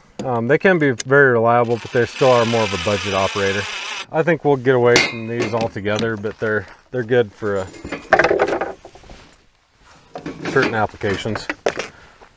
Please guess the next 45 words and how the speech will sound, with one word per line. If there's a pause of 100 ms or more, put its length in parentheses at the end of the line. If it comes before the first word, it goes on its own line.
(320)
Um,
but
LiftMaster
may
not
be
the
brand
we
go
to (180)
for
future
stuff,
'cause
we've
kinda
had
a
lot
of
warranty
issues
here
lately,
and
that
costs
us
money. (180)
And
that's (160)
something
we
always
consider. (600)
When
something
starts
costing
us
a
bunch
of
money